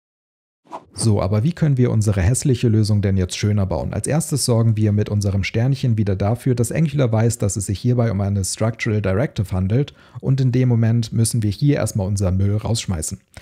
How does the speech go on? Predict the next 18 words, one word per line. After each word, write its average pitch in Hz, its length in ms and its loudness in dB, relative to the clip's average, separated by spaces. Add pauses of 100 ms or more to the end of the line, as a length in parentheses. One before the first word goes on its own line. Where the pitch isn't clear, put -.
(220)
Nämlich 160 260 2
die 131 80 0
Referenzierung 110 760 2
unserer 98 300 0
Dependency 143 560 0
hier 120 140 2
oben, 117 360 2
den 92 260 0
Code 101 280 -2
hier - 120 -6
unten 147 340 2 (280)
und 160 160 0
natürlich 110 420 2
auch 95 140 0
den 101 180 -2
Import 107 360 0
unseres 92 520 -4
Elementes. 95 680 0